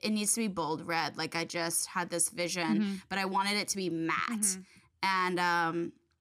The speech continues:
Speaker 1: and so then we went through a series of trying to get that right.
Speaker 2: Mm-hmm.
Speaker 1: And I obviously love gold and I just wanted it to look sleek. But I'm so glad that we made it red 'cause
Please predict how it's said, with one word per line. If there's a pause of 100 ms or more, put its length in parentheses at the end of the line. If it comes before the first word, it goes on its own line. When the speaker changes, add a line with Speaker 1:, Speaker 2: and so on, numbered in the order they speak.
(160)
Speaker 1:
and
so
then
we
went
through
a
series
of
trying
to
get
that
right.
Speaker 2:
Mm-hmm. (340)
Speaker 1:
And (380)
I
obviously
love
gold
and
I
just
wanted
it
to
look
sleek.
But
I'm
so
glad
that
we
made
it
red
'cause